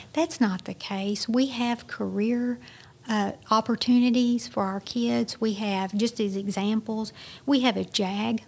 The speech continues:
program. It's called Jobs for America's Graduates, where kids can get credit. Now, these are high school courses. Get credit, and they work,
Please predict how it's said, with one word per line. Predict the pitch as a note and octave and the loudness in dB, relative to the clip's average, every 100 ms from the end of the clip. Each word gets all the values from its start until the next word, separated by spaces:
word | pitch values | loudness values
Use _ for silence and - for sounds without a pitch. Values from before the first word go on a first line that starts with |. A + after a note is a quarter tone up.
| - | -8
program. | - A#3 A3+ B3 B3 | -2 0 2 4 4
It's | G#3 - | 2 0
called | G#3 G3 | -2 -2
Jobs | F#3+ G3 G3+ A3 | -2 -4 -4 -6
for | - - | -8 -4
America's | G3 G3 G3 G#3 G#3+ G#3 G3 - | 0 0 0 -2 -4 -4 -4 -8
Graduates, | G#3 F#3+ G3 G#3 - B3+ B3+ - - | -8 -6 -6 -4 -2 -2 -2 -6 -6
where | G3 | -6
kids | - G#3+ G3+ | -2 -2 -2
can | - G3 G3 | -4 -4 -2
get | F#3+ | -2
credit. | - - G#3+ A#3 A#3+ | -4 -4 -2 -2 -2
Now, | G3+ | -2
these | G3+ G#3+ | 0 0
are | A3 | -2
high | - G#3 | -2 -2
school | G3 - G#3+ | -2 -4 -8
courses. | - A3+ A3+ - G3+ G3+ - - - | -4 -2 -2 -2 -6 -6 -14 -20 -6
Get | C#4 C4 | -2 -2
credit, | - C4 C4 C4 | 0 2 2 2
and | B3+ G#3 | 0 0
they | F#3+ | 0
work, | G3 F#3+ G3+ A#3 A#3+ | -2 0 2 2 0